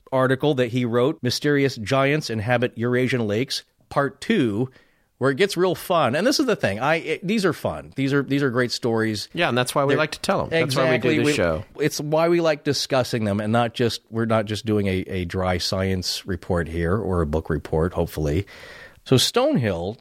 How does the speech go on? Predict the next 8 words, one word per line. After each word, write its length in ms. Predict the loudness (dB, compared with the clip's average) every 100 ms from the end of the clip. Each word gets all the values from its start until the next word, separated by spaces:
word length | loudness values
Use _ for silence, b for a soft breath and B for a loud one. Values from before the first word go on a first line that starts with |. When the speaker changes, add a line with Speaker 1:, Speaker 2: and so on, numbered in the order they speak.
| _ -4
Speaker 1:
talks 320 | -2 0 -2
about 500 | 0 2 2 0 -4
Mikhail 560 | -2 -2 0 2 2 2
Demidenko, 760 | 2 2 2 0 0 -8 -12 -12
a 100 | -4
well-known 400 | 0 2 2 2
Russian 320 | 0 0 0
writer, 460 | 2 2 0 -4